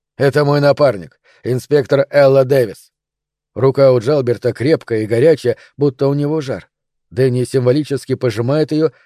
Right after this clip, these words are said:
и отпускает. Женщина не протягивает ему руку, только окидывает оценивающим взглядом. Она словно уже видит, как Дэнни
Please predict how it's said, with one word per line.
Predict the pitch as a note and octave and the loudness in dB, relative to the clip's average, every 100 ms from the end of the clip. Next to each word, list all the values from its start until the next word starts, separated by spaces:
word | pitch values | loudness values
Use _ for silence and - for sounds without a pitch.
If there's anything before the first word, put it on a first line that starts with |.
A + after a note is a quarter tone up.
| _ | _
и | B2 | -2
отпускает. | B2+ - - - F2 D#2+ D#2 _ _ _ _ _ - | -2 -2 -10 -10 -14 -14 -16 _ _ _ _ _ -12
Женщина | G2+ C#3+ C3+ D3 C#3+ | -2 0 0 -2 0
не | D3 | 0
протягивает | D3+ D#3+ F3 C#3+ A#2 A2+ G#2 | 0 0 0 0 0 -2 0
ему | B2 B2 | 0 0
руку, | B2 C#3 - - _ | 2 0 -2 -10 _
только | C3+ B2+ C#3 - _ | -2 2 0 0 _
окидывает | - B2 D3 C#3+ C#3 C3+ | -4 -2 0 2 2 2
оценивающим | C3+ - C3+ C3 C3 C3+ - C3+ | -2 -2 -2 -2 -4 -6 -6 -6
взглядом. | B2 A2 G2+ F2+ D#2 F2+ - _ _ _ | -6 -8 -10 -10 -12 -18 -20 _ _ _
Она | - D3+ F3+ | -6 0 0
словно | D#3 D3+ C#3 B2+ C3 | 0 0 0 0 0
уже | B2+ B2+ | 0 0
видит, | B2+ D#3+ B2 - | 0 0 -2 -2
как | A#2+ | -4
Дэнни | A2+ D#3 C#3 | -2 -2 -2